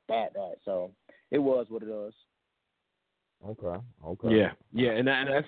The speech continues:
Speaker 3: that's funny you say that 'cause the perception is that sometimes it's a little bit easier in Toronto and L A as opposed to New York and, and, and some places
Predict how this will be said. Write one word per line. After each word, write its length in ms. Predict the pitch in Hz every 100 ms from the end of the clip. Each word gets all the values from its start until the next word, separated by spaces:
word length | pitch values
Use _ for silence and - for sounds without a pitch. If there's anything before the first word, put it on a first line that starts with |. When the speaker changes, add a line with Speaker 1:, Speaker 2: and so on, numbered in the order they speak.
| -
Speaker 3:
that's 160 | 139 139
funny 220 | 170 165 151
you 100 | 135
say 100 | 147 143
that 180 | 123
'cause 100 | 139 117
the 80 | 117
perception 560 | 104 113 139 135 120 120
is 160 | 110
that 100 | 104
sometimes 380 | 120 113 113 110
it's 100 | 92
a 40 |
little 120 | 110 104
bit 80 |
easier 440 | 117 120 107 95 87 _ _ _ _ -
in 120 | 117
Toronto 640 | 117 110 110 107 113 104 101
and 120 | 101
L 220 | 95 98
A 260 | 98 92 90 _
as 160 | 104 98
opposed 440 | 95 110 107 92
to 60 | 98
New 120 | 101
York 380 | 101 107 101 98
and, 220 | 92 90
and, 340 | 71 90 78 71
and 180 | 90 -
some 100 | 101
places 300 | - 104